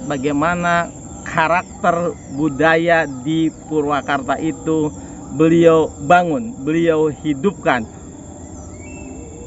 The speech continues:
Penciri kebudayaan Purwakarta sebagai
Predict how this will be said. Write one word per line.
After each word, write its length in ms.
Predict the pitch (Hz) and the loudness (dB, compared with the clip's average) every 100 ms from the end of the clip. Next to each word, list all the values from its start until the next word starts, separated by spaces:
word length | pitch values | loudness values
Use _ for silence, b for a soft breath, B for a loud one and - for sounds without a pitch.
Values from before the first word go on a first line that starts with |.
| - - - | -16 -14 -4
Penciri 800 | 190 190 185 226 220 214 220 214 - - - - - - - - - | 0 2 4 8 8 8 4 0 -4 -14 -16 -16 -16 -16 -18 -18 -6
kebudayaan 800 | 175 170 165 165 196 214 151 175 - - - - - - 143 | -2 2 6 8 8 2 -2 -4 -10 -14 -16 -18 -18 -10 0
Purwakarta 560 | 160 151 165 165 180 | 2 4 2 4 2
sebagai 800 | - - 151 160 143 170 170 165 | 0 0 6 6 6 6 6 4